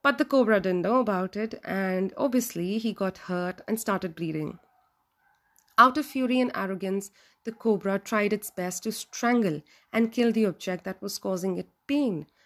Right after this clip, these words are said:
by wrapping itself very tightly around the blades, in expectations to smother it. The next day, when the carpenter opened the workshop, he found a seriously cut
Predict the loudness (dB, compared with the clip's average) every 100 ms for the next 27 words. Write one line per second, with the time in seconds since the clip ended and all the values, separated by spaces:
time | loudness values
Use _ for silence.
0 | _ 0 0 2 0 2 2 0 -2 -4
1 | -2 -4 -10 -4 0 2 0 -2 -6 -4
2 | -4 -4 -6 -6 -6 -4 -4 -6 -6 -8
3 | -8 -12 -18 _ _ 0 2 2 0 -12
4 | -8 -8 -6 -4 -4 -6 _ _ -8 -4
5 | 0 0 -2 -6 -10 -18 -20 _ _ _
6 | _ _ _ _ _ _ _ _ 2 4
7 | 4 0 -2 0 2 0 0 -4 -4 -4
8 | -4 -4 -4 -2 -2 -2 -2 -4 -6 -8
9 | -8 -8 _ _ -6 -4 -2 -2 -2 -2
10 | -4 -8 -8 -2 2 2 2 -2 -6 -4
11 | -8 -8